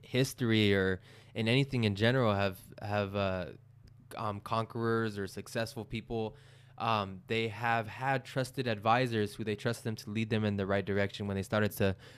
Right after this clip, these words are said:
stray off path. If they became too arrogant, if they, um, became too power hungry, if they started messing around, making the wrong decisions, et cetera. Um, so there are, there are exceptions to that for people to keep you in line, keep you on check. For some people, it could be your mom.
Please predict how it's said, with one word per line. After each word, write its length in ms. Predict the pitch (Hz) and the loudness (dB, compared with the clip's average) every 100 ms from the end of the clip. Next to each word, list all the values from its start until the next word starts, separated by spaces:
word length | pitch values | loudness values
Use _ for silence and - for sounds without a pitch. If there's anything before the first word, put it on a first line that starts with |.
| - | -12
stray 680 | - - - 135 127 113 104 - | -6 -4 6 10 12 12 8 2
off 320 | 110 104 - - | 4 4 4 2
path. 380 | 110 101 90 | 4 6 4
If 100 | 101 104 | 0 0
they 100 | 98 | 0
became 360 | 104 113 104 | -2 -2 -2
too 180 | - 101 | -2 -4
arrogant, 600 | 147 147 156 147 143 143 - - - - | 0 2 6 8 8 6 -2 -20 -20 -6
if 160 | 107 - | -4 2
they, 300 | 107 101 95 | 4 4 4
um, 180 | 90 90 | 2 0
became 260 | - 104 | 0 -2
too 120 | - | 2
power 380 | - 143 139 135 | 4 10 12 12
hungry, 400 | 123 131 127 131 | 10 8 8 6
if 80 | 120 | 6
they 80 | 104 | 2
started 300 | - 107 98 | 0 0 0
messing 320 | 101 98 101 | -2 -4 -4
around, 120 | 101 98 | -4 -4
making 200 | 95 95 | -4 -4
the 60 | |
wrong 160 | 92 92 | -4 -4
decisions, 480 | 90 120 113 113 98 | -4 -2 0 0 -2
et 100 | 87 | -6
cetera. 360 | 98 90 76 - - - - - - 117 | -6 -6 -8 -14 -20 -20 -20 -20 -10 0
Um, 420 | 117 107 92 90 - | 4 4 2 -4 -10
so 380 | - 123 113 | -2 2 2
there 200 | 107 113 | 2 2
are, 480 | - 131 143 139 120 | 6 8 10 8 6
there 200 | 123 117 | 2 2
are 340 | 120 135 131 123 | 6 6 6 4
exceptions 640 | 107 - 139 147 143 120 | 0 0 2 2 0 0
to 140 | 113 | 2
that 280 | 104 101 92 | 4 2 0
for 80 | 107 | -4
people 340 | - 139 139 139 | -2 -2 0 2
to 120 | 120 | 2
keep 260 | - 151 - | 0 0 6
you 140 | 147 | 8
in 80 | 117 | 8
line, 240 | 117 95 | 8 6
keep 200 | - 120 | 2 2
you 80 | 123 | 6
on 120 | 113 | 8
check. 280 | - 95 - | 8 4 4
For 140 | - 123 | 4 10
some 200 | 202 190 | 10 12
people, 280 | 202 175 | 10 10
it 80 | 175 | 8
could 140 | 175 160 | 8 10
be 80 | |
your 120 | 165 131 | 10 10
mom. 320 | 139 180 | 10 8